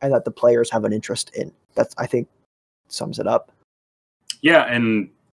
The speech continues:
Speaker 2: if you're looking for inspiration, there's list, like, we could have just list a bunch, which you kinda did at the beginning, but, like,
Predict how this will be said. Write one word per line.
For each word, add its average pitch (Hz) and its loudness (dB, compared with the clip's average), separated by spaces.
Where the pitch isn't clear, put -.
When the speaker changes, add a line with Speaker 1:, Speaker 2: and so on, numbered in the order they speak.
Speaker 2:
if 135 -6
you're 131 4
looking 117 0
for 127 0
inspiration, 107 2
there's 98 -2
list, 107 -2
like, 104 0
we 123 0
could 131 2
have 107 0
just 95 -4
list 101 -2
a 110 0
bunch, 113 0
which - -6
you 113 -4
kinda 120 -2
did 101 -2
at 101 -2
the 101 0
beginning, 120 0
but, 113 2
like, 98 0